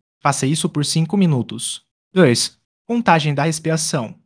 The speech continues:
Inspire contando até quatro, segure por quatro e expire contando até quatro. Isso ajuda a focar sua mente e relaxar. Três. Respiração alternada. Feche uma narina e inspire pela outra.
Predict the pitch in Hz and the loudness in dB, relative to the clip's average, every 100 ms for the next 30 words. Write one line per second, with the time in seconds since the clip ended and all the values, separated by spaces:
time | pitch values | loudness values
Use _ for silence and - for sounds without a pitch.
0 | - 156 - 185 175 185 180 185 190 185 | -6 -6 -2 -2 -2 -2 0 0 0 0
1 | 180 180 151 156 160 - - 165 175 190 | -4 0 0 0 -6 -8 -6 -2 0 0
2 | 185 180 180 196 208 - 190 - 185 175 | -2 2 2 2 -2 -2 -2 -2 -2 -4
3 | 180 180 180 190 185 180 180 147 120 104 | -2 -2 0 0 0 -2 -2 0 0 -2
4 | - 123 _ _ _ - 185 185 151 175 | -12 -18 _ _ _ -4 2 2 2 2
5 | 185 - 160 156 170 185 170 160 185 180 | 0 0 0 0 0 -2 0 -2 0 2
6 | 190 180 - 123 107 - _ _ _ 202 | 2 0 0 -2 -4 -8 _ _ _ 4
7 | 165 117 - _ _ _ - 180 - 208 | 4 4 0 _ _ _ -4 -4 0 0
8 | 190 170 180 180 175 127 117 127 _ - | 2 2 2 2 0 0 -4 -12 _ 0
9 | 185 185 170 175 160 175 180 175 180 - | 2 4 4 4 4 2 2 2 0 0
10 | 180 180 165 170 131 110 110 - | -2 0 0 2 0 -2 -6 -14